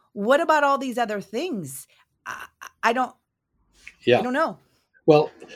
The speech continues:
Speaker 2: I mean, I, I, I would, I don't want to be picky with, with language, because I know, you know, we're just trying to express our thoughts as best we can, but I, I don't think it's correct to say that the Bible just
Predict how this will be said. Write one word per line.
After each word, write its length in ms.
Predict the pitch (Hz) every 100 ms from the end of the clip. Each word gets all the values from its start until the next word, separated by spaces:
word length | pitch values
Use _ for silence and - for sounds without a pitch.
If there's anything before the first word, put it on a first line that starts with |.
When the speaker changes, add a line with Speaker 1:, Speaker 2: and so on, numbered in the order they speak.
| -
Speaker 2:
I 60 | 165
mean, 120 | 156
I, 160 | 151 160 -
I, 180 | 190 202 -
I 120 | 180
would, 180 | 165 - -
I 60 |
don't 100 | 147
want 100 | 262
to 40 | 151
be 120 | 147
picky 460 | - - - 120 113
with, 320 | 110 110 -
with 180 | 117 113
language, 580 | 127 127 110 95 110 -
because 300 | 104 117 107
I 100 | 113
know, 320 | 117 117 113
you 80 | -
know, 100 | 113
we're 100 | 107
just 200 | 107 110
trying 180 | 117 110
to 140 | 107 - -
express 420 | - - 110 -
our 100 | 104
thoughts 260 | - 110 98
as 60 |
best 240 | 98 101 -
we 80 |
can, 420 | 98 - 143 98 95
but 220 | 117 117 - - _ - -
I, 280 | 131 - 127
I 40 |
don't 200 | 151 202
think 140 | 170
it's 100 | 139
correct 260 | - 143 131
to 60 | -
say 200 | 131 123
that 240 | 117 123
the 80 | 117
Bible 380 | 127 120 107 110
just 280 | 110 -